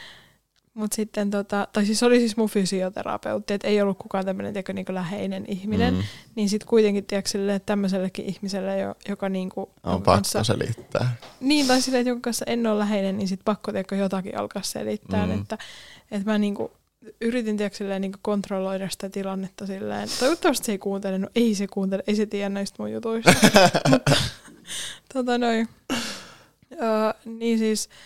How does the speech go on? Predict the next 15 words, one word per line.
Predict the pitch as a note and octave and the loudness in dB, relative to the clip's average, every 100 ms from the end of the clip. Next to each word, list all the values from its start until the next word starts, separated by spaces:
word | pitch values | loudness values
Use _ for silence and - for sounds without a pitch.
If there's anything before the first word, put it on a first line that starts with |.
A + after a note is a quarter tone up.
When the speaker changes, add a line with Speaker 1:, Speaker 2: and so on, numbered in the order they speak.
| - - | -20 -12
Speaker 1:
silleen, | A#3 A3 G#3+ | 0 2 4
että | G#3+ | 2
yritin, | G#3+ G#3+ G3+ | 0 0 0
tiedätkö, | G3+ G3+ | -2 -4
silleen | - G3 G3+ | -4 -4 -2
kontrolloida | G#3+ G#3 G3+ F#3+ F#3+ G3 | -4 -2 -2 -2 -2 -4
sitä | - G3+ | -6 -6
tilannetta, | G3 G3 G3 G3+ - G3 | -4 -4 -4 -6 -6 -8
että, | F#3+ - - - | -8 -8 -10 -8
että | G3+ - | -8 -4
mä | G3 | -4
nyt | G3 - | -4 -4
en | G#3 G#3+ | -4 -4
liikaa | G#3 A#3 G#3+ - F#3+ F#3+ | 0 2 0 -2 -6 -4
selitä. | G3+ G3 F#3+ | -2 -2 -4